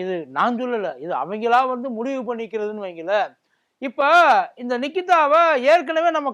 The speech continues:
கண்ணுக்கு முன்னாடி ஒருத்தர் கொண்டாந்து நிப்பாட்டிட்டாப்ல ரொம்ப நாளைக்கு முன்னாடியே, நாம தான் கண்டுக்காம வந்துட்டோம். இந்த தூள்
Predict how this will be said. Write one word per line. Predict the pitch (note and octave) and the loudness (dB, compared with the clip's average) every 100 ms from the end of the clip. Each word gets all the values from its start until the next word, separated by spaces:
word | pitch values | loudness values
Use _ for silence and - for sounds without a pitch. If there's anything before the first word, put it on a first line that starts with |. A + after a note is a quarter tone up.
| C#4 | 0
கண்ணுக்கு | E4 D4 | -2 -4
முன்னாடி | D#4 D#4 D#4+ | -2 -2 0
ஒருத்தர் | D4 C4 C4+ | -2 -2 -4
கொண்டாந்து | C#4 D#4 D#4 C#4 | 0 0 0 -4
நிப்பாட்டிட்டாப்ல | A3 E4+ D#4 C4 B3 G3 G#3 | 2 2 2 -2 -2 -2 -4
ரொம்ப | E4+ F#4 | 0 4
நாளைக்கு | F#4 F4+ D#4 | 4 2 -6
முன்னாடியே, | C4+ B3 G3 D#3+ - _ _ _ _ E3 | -8 -6 -6 -8 -10 _ _ _ _ 0
நாம | G#3 F4 G4+ F4+ | 4 6 4 4
தான் | F4+ C#4+ | 4 2
கண்டுக்காம | C#4+ D#4 C#4+ C#4 B3+ | -2 -2 -2 -2 -6
வந்துட்டோம். | G#3+ F3+ C#3+ - _ _ _ - | -8 -10 -12 -16 _ _ _ 0
இந்த | D4+ F4 B3+ F#3 D3+ F3 | 4 6 6 4 0 -2
தூள் | F#4+ G4+ | 0 0